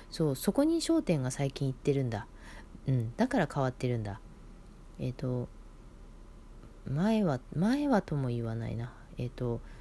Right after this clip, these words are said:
失敗しないようにとか、そこに焦点がいっていた時期もあるんです。だけど、そうすると、ただ硬くなって、え、面白くないんです、結局。そこにばっかり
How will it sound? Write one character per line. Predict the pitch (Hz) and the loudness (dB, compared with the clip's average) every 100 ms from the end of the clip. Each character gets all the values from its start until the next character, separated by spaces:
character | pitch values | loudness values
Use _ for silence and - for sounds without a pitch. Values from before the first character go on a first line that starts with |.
| - | -14
失 | - - - | -12 -12 0
敗 | 233 240 | 2 2
し | - 240 | 2 2
な | 240 | 2
い | 240 | 2
よ | 240 233 | 2 2
う | |
に | 156 | 2
と | - | 0
か、 | - - 117 - - - - | -6 -6 -6 -6 -14 -18 -16
そ | - - | -6 -4
こ | 180 220 | -2 0
に | 226 233 | 2 2
焦 | - 233 | 4 4
点 | 220 147 | 4 2
が | 127 | 0
い | |
っ | 117 | -2
て | - | -2
い | 147 | 0
た | 147 | 0
時 | 139 | -2
期 | 147 135 | 0 0
も | 117 117 | 0 -2
あ | |
る | 117 | -4
ん | 110 | -4
で | 104 | -6
す。 | - 127 - - - - - - - - - - - - - - | -2 -2 -2 -10 -18 -18 -18 -18 -18 -18 -18 -18 -18 -20 -18 -6
だ | 175 | -2
け | 165 | 2
ど、 | 151 | 0
そ | 156 233 | 2 2
う | 233 | 2
す | 247 | 4
る | 233 | 2
と、 | - 208 170 | 2 2 4
た | - | 4
だ | 262 | 4
硬 | 180 190 170 | 4 2 2
く | 175 | 2
な | 175 | 2
っ | 180 | 0
て、 | - 156 143 117 - - - - - - | 0 4 4 2 -4 -16 -18 -18 -6 -4
え、 | 147 | 2
面 | 170 196 | 4 4
白 | 202 214 | 6 4
く | 185 | 4
な | 135 | 2
い | 123 | 0
ん | 110 | 0
で | |
す、 | 120 | -4
結 | - 131 | -2 0
局。 | - 117 117 - - - - - - - | 0 -2 -4 -4 -10 -18 -18 -18 -18 -10
そ | - 180 | -2 4
こ | 185 | 6
に | 185 | 6
ば | 180 | 4
っ | |
か | - 180 | 4 4
り | 151 123 | 4 2